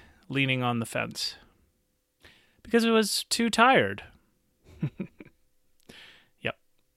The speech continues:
that's a good one. So just before I begin this episode, I want to thank everyone for listening. Uh, it's a real pleasure making this podcast, and I hope you get as much out of it, well, even half as much out of it as I enjoy putting into it, 'cause it's a real treat.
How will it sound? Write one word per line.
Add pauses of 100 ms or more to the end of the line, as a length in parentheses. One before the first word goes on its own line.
(160)
that's
a
good
one. (400)
So
just
before
I
begin
this
episode, (140)
I
want
to (140)
thank
everyone
for
listening. (260)
Uh,
it's
a
real
pleasure
making
this
podcast,
and
I
hope
you
get (160)
as
much
out
of
it,
well,
even
half
as
much
out
of
it
as
I
enjoy
putting
into
it,
'cause
it's
a
real
treat.